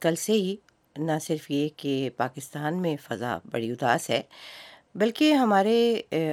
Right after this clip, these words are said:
अपने ऑफ़िस में भी, क्योंकि जिस शख्स का कल कत्ल हुआ कराची की एक सड़क पर दिन के वक्त, वो हमारे studios में भी आए। हम में से कई लोगों से उनकी कई दफ़ा बातचीत हुई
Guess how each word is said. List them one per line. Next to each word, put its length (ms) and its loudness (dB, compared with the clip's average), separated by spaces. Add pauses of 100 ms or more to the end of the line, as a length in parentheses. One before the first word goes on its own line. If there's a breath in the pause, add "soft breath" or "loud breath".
अपने 240 0
ऑफ़िस 420 0
में 120 0
भी, 300 -6
क्योंकि 680 0 (360)
जिस 260 -4
शख्स 320 -2
का 220 -2 (220)
कल 140 0 (100)
कत्ल 240 0
हुआ 160 -4
कराची 540 -6
की 180 -6 (140)
एक 160 -6
सड़क 260 -6 (100)
पर 220 -2 (240)
दिन 200 0
के 140 0
वक्त, 280 0 (1000 loud breath)
वो 440 2
हमारे 360 4
studios 600 -2
में 120 0
भी 140 -2
आए। 360 0 (180)
हम 140 -2
में 140 0
से 140 -6
कई 240 -2
लोगों 300 -4
से 180 -6
उनकी 240 -6
कई 260 0
दफ़ा 240 -6
बातचीत 500 -4
हुई 220 -2